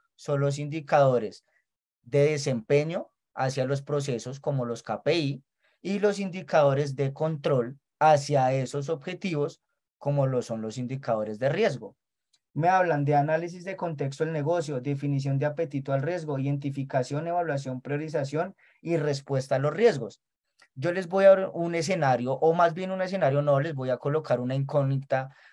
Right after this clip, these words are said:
bajo, pues, una premisa aquí que, que me surge, y es que la mayoría de las personas de aquí estamos interesados en la gestión de riesgos, y si estamos en el mundo de los indicadores en estos momentos,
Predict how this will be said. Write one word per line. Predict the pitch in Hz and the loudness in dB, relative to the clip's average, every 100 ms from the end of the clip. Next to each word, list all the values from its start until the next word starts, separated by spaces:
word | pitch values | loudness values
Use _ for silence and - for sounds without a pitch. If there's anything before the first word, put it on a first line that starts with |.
| - | 0
bajo, | 139 135 135 | 2 4 2
pues, | 139 135 - | 0 -4 -4
una | 135 127 117 | -4 -2 0
premisa | 139 143 120 120 | 0 0 2 0
aquí | - 131 | 0 -6
que, | - 135 127 - _ _ | -6 -4 -4 -6 _ _
que | 147 | -2
me | 143 143 | 0 0
surge, | 147 123 123 - _ - _ | -2 -4 -6 -8 _ -20 _
y | 160 | 0
es | 165 | 0
que | 139 165 160 _ _ _ _ _ | 0 -4 -4 _ _ _ _ _
la | 143 | 2
mayoría | 156 160 165 180 | 4 2 0 -2
de | |
las | 202 | -2
personas | - 170 139 139 | -2 -2 -2 0
de | 165 | 0
aquí | 143 131 143 | -2 -4 -4
estamos | 143 131 127 | -2 -2 -2
interesados | 139 139 143 139 147 160 | -2 -2 -2 0 0 0
en | 151 | -4
la | 131 | -4
gestión | 120 123 113 | -6 -8 -4
de | 135 | -4
riesgos, | 151 175 196 190 | -2 -4 -6 -4
y | 143 123 | -4 -4
si | 120 | -4
estamos | - 135 143 151 | -2 0 -2 -2
en | 175 | -4
el | 156 | -4
mundo | 131 131 | -2 -2
de | 143 | -2
los | 156 | -4
indicadores | 160 143 123 120 127 | -6 0 2 2 0
en | 143 | -4
estos | 139 120 | -8 -6
momentos, | 143 143 160 190 | -2 -2 -4 -10